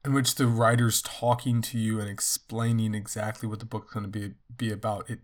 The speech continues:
is that, but it isn't. So, the name of the bo-, uh, the name of that first chapter is Resistance of the Object, and the first line is actually a, is about as good a summation as you're gonna get here.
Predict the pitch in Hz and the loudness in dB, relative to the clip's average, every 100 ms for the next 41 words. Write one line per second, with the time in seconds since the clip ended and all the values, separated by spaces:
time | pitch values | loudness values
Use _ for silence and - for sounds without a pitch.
0 | - 139 147 143 151 135 120 110 - - | -4 -4 -2 0 0 0 -4 -4 -8 -8
1 | 107 - - - _ _ - - 139 123 | -8 -8 -16 -20 _ _ -2 4 6 4
2 | 123 - _ _ _ _ _ _ - - | 0 -14 _ _ _ _ _ _ -18 -8
3 | 147 170 190 180 131 - 139 135 147 147 | 0 2 2 0 -4 -14 -8 0 0 2
4 | 139 135 135 151 156 151 135 143 135 143 | 2 4 4 2 4 2 4 4 4 6
5 | 123 131 123 120 127 113 117 135 - 151 | 6 6 2 2 2 2 4 2 2 -2
6 | 131 127 110 113 113 127 131 180 - - | -2 -2 -2 -2 2 2 2 0 0 -12
7 | _ _ _ _ _ - 127 120 117 113 | _ _ _ _ _ 0 4 6 6 4
8 | 113 - 123 113 117 - 160 175 175 127 | 2 -2 -4 0 0 2 4 6 4 4
9 | 127 127 107 104 104 104 - 113 101 - | 6 8 6 2 0 0 0 0 -2 -4
10 | _ _ _ - 131 123 - 185 131 110 | _ _ _ -6 -4 4 4 4 0 0
11 | - 110 110 113 107 98 107 95 92 120 | -2 0 0 0 -4 -4 -6 -6 -4 -4
12 | 120 104 101 | -4 -6 -8